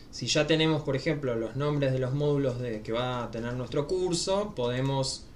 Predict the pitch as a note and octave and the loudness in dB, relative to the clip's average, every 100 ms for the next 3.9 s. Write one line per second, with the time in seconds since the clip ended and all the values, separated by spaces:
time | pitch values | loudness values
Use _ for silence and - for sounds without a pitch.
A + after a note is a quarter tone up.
0 | - - B2+ - F3 F3+ E3+ D#3 D#3+ E3+ | -18 -6 -4 -2 0 2 4 4 4 4
1 | G#3 - - - - - - - - - | 2 -4 -10 -18 -18 -18 -18 -18 -18 -18
2 | - - C3+ G3 - - - - - - | -18 -12 -12 -12 -14 -16 -16 -16 -16 -18
3 | - - - - - D#3 D#3+ E3 G#3 | -18 -18 -18 -18 -2 2 4 4 0